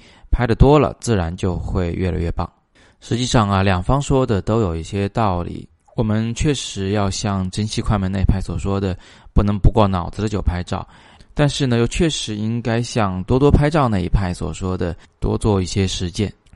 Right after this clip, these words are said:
到底应该珍惜快门，还是多多拍照，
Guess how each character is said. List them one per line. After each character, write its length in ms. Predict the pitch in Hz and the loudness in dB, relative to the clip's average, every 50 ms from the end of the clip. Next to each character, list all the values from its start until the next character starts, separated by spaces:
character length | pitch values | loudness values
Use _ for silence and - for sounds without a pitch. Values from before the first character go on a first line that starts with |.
| _ - | _ 2
到 200 | - 151 139 117 | 4 4 4 4
底 80 | 101 | 0
应 220 | 90 92 98 101 101 | -2 -4 -4 -2 0
该 120 | 107 107 | 2 2
珍 140 | 104 107 107 | 2 2 -2
惜 140 | 107 117 107 | -2 -4 -2
快 180 | 104 104 95 | -2 -2 -2
门， 260 | 90 90 90 90 98 - - | -2 -2 -2 -4 -4 -6 -8
还 160 | 104 98 95 | -10 -10 -10
是 80 | - | -8
多 100 | - 101 | -6 -4
多 80 | 98 101 | -2 -2
拍 160 | 101 107 101 | 0 0 -2
照， 220 | 101 - 117 98 | -2 0 -2 -2